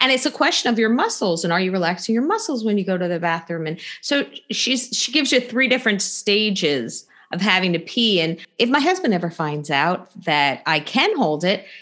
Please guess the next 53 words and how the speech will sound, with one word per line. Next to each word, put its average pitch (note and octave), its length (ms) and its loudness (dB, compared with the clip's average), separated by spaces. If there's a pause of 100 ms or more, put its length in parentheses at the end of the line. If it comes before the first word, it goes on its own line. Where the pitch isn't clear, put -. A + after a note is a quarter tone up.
he A3+ 180 0
will A3+ 120 4
never F3 200 2
let D#3+ 160 0
me F3 100 -2
stop, - 500 0
because F3+ 340 -2
appar-, F3 340 -2
you G3 100 2
know, D#3 120 2
I, G#3+ 340 2
every G#3+ 300 2
car G#3+ 320 0
ride, C3 420 0 (220)
it's E3+ 180 -4
like, E3+ 120 2
"Okay, D3+ 500 0
every D#3+ 220 -2
fifteen C#3+ 500 -4
minutes, G#2 220 -6
every D3 140 -4
t-, - 80 -14 (220)
I - 120 -6
have A#3 160 -4
to A3 80 -6
pee." G#3 520 -4 (280)
And G3 80 2
he's F#3+ 160 2
like, F#3+ 200 2
"You D#4+ 140 0
do C4+ 100 4
not F#3+ 220 4
have E3 140 0
to - 80 -8
pee - 180 -6
all D3 160 2
the C#3+ 140 -4
time." D3 220 0
And E3+ 60 0
I'm G3 80 2
like, A3 160 0
"Y-, - 160 -8
yes, F#4+ 380 -2
you D4 220 0
try - 260 2
carrying A3+ 480 2
children F3+ 600 0
and E3+ 180 0
then D#3 120 0
talk D#3 320 -2
to D#3+ 80 -6
me." C#3+ 140 0
But E3 260 0